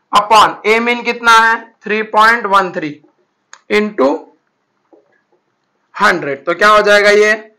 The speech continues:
अ, ऊपर नीचे हंड्रेड से मल्टीप्लाई करो, one hundred upon three one three। अब ये वन हंड्रेड कहां से है? ये वाला हंड्रेड जो बचा ना यहाँ पे, वो। इसको ऐसे solve करोगे, इसका answer आपको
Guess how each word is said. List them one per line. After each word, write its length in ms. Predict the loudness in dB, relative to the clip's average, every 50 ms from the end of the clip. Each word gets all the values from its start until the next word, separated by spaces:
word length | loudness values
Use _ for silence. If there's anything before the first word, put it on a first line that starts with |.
| _ _ _ _ _ _ _ -4
अ, 340 | -2 0 0 2 2 2 2
ऊपर 260 | 0 0 0 -2 -2
नीचे 200 | -2 -2 -2 -2
हंड्रेड 200 | -2 -2 -2 -2
से 80 | -4 -2
मल्टीप्लाई 340 | -2 -2 -2 0 0 0 0
करो, 200 | 2 2 0 2 0 2
one 380 | 2 2 4 4 2 0 -2 -8 -12 _ _ _ _ _ -8
hundred 540 | -4 -4 -2 -2 -2 0 2 2 2 0 -2 -4 -6
upon 480 | -8 -6 0 2 4 4 4 2 0 -6 -14 _ _ _ _ _ _ _ _ _ _ _ _ _ _ _ _ _ -6
three 220 | -4 -4 -4 -2
one 220 | 0 0 0 0 0
three। 140 | -4 -4 -4
अब 140 | -2 -2
ये 80 | -2 0
वन 180 | 0 0 -2 -2
हंड्रेड 220 | -2 -2 -2 0
कहां 200 | 2 2 0 2
से 100 | 0 0
है? 100 | -2 0
ये 100 | 0 0
वाला 200 | 0 0 0 -2
हंड्रेड 260 | -4 -6 -10 -14 -14 -12
जो 120 | -12 -12
बचा 220 | -12 -12 -10 -6 -6
ना 80 | -6
यहाँ 200 | -6 -4 -6 -8
पे, 140 | -8 -8 -16 -16
वो। 200 | -14 -14 -14 -14 _ _ _ _ _ -20 _ _ _ -20 -20 _ _ _ -12 -12
इसको 200 | -10 -6 -4 -4
ऐसे 200 | -2 -2 -2 0
solve 220 | 2 2 2 2
करोगे, 240 | 0 0 0 0 -2
इसका 180 | -2 2 2
answer 200 | 2 2 4 2
आपको 460 | 0 0 2 2 0 0 0 -2 -10